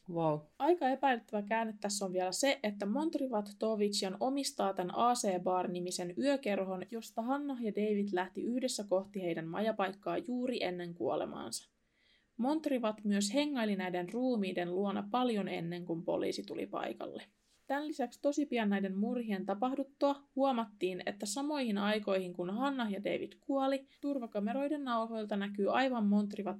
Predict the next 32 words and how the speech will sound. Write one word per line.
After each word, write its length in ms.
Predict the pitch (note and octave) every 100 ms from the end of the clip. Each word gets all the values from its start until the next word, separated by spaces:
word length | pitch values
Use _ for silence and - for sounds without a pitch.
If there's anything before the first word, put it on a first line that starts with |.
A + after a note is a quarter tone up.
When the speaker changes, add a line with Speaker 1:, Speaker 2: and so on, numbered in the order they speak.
| -
Speaker 2:
Tovitsianin 760 | C4 B3+ A3+ - G#3+ G3+ G3
näköinen 460 | G3 G3+ F3+ F#3+ A3
mies 420 | C4 C4 B3+ - _ _
kävelemässä 580 | - F#3 G3 B3 - -
ympäriinsä 680 | A#3 G#3+ G#3 G3 G3 G3+ G#3
lähellä 380 | G3 F3 F#3+ G#3+
tätä 240 | A3+ F#3+
rikospaikkaa. 880 | E3+ D#3+ - - - G3+ - - - _ _ _ -
Joitain 380 | C#4+ E4 D#4+
näitä 180 | C4 A3
turvakameroita 800 | G3+ B3 B3 A3 G#3 G3+ G3 F#3+
kuvasi 400 | G3 A#3 A#3 G#3+
myös 180 | F#3 F#3
tätä 200 | F3+ F3+
rantaa, 540 | A3+ C4 B3+ C4 B3 -
jolta 280 | G#3 F#3+ G3
Hanna 320 | A3+ A3+ G#3
ja 120 | F#3+
David 260 | F3+ F3 F#3+
löydettiin, 540 | C4+ C4 C4 - B3+ B3+ _ _ _
mut 140 | A#3 -
kamerat, 500 | D#4+ D#4+ D#4+ C4+ -
jotka 280 | G#3 -
ois 340 | - D4 D4+ -
voinut 220 | A3 G3+
kuvata 320 | G3+ F#3+ F#3 F3+
jotain 400 | F#3 F#3 F3 F3
tärkeää 420 | B3 A#3+ G3 G3
todistusaineistoa 1080 | G#3 B3 C4+ - A3+ A3 G#3 G#3 - F#3
näistä 280 | F3 G3 -
yön 240 | - F#3+ F#3+
tapahtumista, 720 | A3 C4 B3+ C4 B3+ B3+ C4+